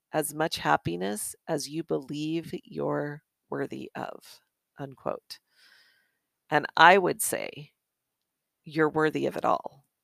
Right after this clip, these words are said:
So if you're ready to start working on increasing your self-love, I want to invite you to join the Self-Love Club. The Self-Love Club is founded on six pillars of self-love,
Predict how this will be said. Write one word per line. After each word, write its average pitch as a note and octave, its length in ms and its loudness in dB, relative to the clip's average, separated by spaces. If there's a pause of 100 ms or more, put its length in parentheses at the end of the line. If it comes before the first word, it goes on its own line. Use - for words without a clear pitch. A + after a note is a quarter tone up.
(960)
So E3 360 8
if D#3+ 220 0
you're F3 200 6
ready E3 300 4
to C#3 80 -4
start - 280 2
working D#3+ 320 -2
on D3+ 120 -2
increasing D#3 580 -4
your D#3 140 -4
self-love, E3+ 800 4 (560)
I F3+ 220 0
want F#3 300 -2
to E3+ 120 -4
invite D3+ 380 0
you D#3 240 -4
to - 220 -12
join C#3 440 -4
the C#3 80 -4
Self-Love B2+ 560 -2
Club. - 340 -8 (640)
The E3 100 2
Self-Love G3+ 500 6
Club F3 260 4
is - 240 -6
founded D#3 360 2
on D3 180 2
six - 560 -4 (100)
pillars D3 600 0
of C#3+ 100 -10
self-love, - 720 -2